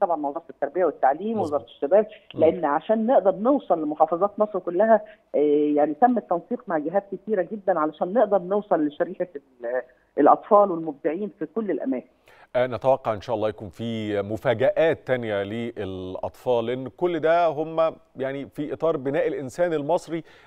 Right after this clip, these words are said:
Speaker 2: اللي بعد عشر سنين، عشرين سنة هو اللي هيقود البلد، فهل نتوقع يعني على هذه الشاكلة من المسابقات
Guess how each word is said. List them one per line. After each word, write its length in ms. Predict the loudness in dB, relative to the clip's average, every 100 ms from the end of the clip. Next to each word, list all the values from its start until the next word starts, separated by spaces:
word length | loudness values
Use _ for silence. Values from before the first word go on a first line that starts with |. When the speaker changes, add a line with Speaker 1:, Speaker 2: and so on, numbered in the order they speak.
| -6
Speaker 2:
اللي 120 | -2
بعد 460 | 4 4 4 -2 -10 -2
عشر 380 | 2 2 0 -8
سنين، 300 | -8 -8 -6
عشرين 360 | -8 -8 -10
سنة 240 | -2 -2 -2
هو 240 | 0 0
اللي 140 | 2
هيقود 480 | 2 0 0 -4 -4
البلد، 360 | -2 -2 -2 -4 -14 -20 _
فهل 720 | 2 4 4 0 0 2 2
نتوقع 600 | 2 4 2 2 2 2 -2 _ -4
يعني 260 | -4 -4 -10 -20 -20 -20 -20 -14 -4
على 260 | 0 2
هذه 300 | 4 4 4
الشاكلة 580 | 0 -2 0 2 2 2 -4 -20 -14
من 240 | -4 -2 -2
المسابقات 880 | -2 -4 -2 0 2 2 2 0